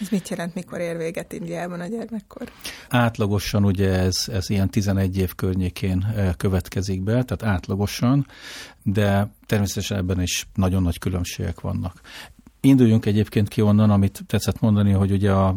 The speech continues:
Speaker 2: a világ legnépesebb országa. Ebből következően a leggyermekesebb országa is, mert hogy Indiában él a világon a legtöbb gyermek.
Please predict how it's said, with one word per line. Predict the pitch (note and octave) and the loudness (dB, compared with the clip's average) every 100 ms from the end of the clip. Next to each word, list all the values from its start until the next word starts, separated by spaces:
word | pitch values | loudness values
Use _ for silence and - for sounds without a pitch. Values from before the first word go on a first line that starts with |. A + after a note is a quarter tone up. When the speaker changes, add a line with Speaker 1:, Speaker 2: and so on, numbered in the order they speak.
| - | 0
Speaker 2:
a | F#2+ | 0
világ | G2+ F#2 F2 | 0 0 2
legnépesebb | F2 F2 E2 - F#2+ F2+ | 2 0 -2 -4 -4 -4
országa. | F2+ - F#2+ F#2 F2 - - - - | -6 -6 -6 -6 -8 -12 -20 -20 -8
Ebből | G#2+ G2+ - G#2+ G2+ | -4 -2 0 2 0
következően | - G#2+ G#2 - G#2+ G#2 G2+ | 0 0 0 0 0 2 4
a | G2+ | 4
leggyermekesebb | G2 F2+ - G#2 F#2+ F#2+ F2+ F2+ F#2+ - F#2+ | 2 0 -8 -6 0 0 0 -2 -4 -2 0
országa | F2+ E2+ - F#2 F2+ F2+ | 0 0 -2 -2 0 0
is, | B2 - - - _ | 0 0 -4 -8 _
mert | G2+ F#2+ F2+ - | 2 2 0 -2
hogy | G2+ F#2+ F2+ - | 0 2 0 -2
Indiában | A2+ G2 F#2+ F#2 F#2+ | 0 2 2 2 2
él | F#2+ F#2 | 0 0
a | |
világon | F#2 F2+ F2 F2+ | 0 0 2 2
a | F2+ | 2
legtöbb | F2 - F2 | 0 -2 -4
gyermek. | F2 F2+ F#2+ B2 B2+ | 0 0 2 2 0